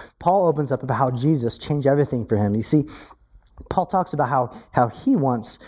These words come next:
tried to prove himself with his religious work. He once made the same mistake that they did.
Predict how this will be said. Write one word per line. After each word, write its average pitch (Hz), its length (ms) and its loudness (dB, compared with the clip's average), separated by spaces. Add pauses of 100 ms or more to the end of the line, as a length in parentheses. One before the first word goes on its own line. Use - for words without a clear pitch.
(120)
tried 139 380 0
to 123 60 -2
prove 127 280 -2
himself 131 380 0
with 139 120 -2
his 143 200 2
religious 107 480 -2
work. 101 300 -10 (1700)
He 277 100 4
once 190 260 2
made 156 180 2
the 147 60 2
same 143 220 0
mistake 151 380 2
that 165 160 -6
they 220 180 2
did. 113 220 -6